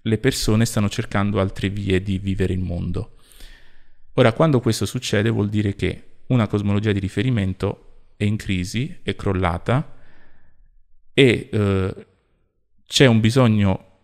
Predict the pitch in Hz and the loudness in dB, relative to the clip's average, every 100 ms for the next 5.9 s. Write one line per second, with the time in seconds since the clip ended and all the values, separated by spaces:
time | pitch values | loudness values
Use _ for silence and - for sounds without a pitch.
0 | _ - 104 104 104 87 87 90 123 151 | _ -2 2 4 4 2 0 -2 -2 -4
1 | - - 92 95 98 101 131 87 107 135 | -8 -6 -4 -2 -2 -2 -2 -2 -2 -4
2 | - - _ _ _ _ - 127 123 110 | -4 -18 _ _ _ _ -6 0 2 2
3 | - 120 139 104 110 113 - 113 - 127 | 0 2 4 4 4 0 0 -2 0 0
4 | 135 - 104 104 104 107 113 120 104 104 | 0 2 0 2 0 0 0 0 2 0
5 | 104 101 - 101 95 90 - 107 | 0 -2 -4 -6 -6 -6 -8 -12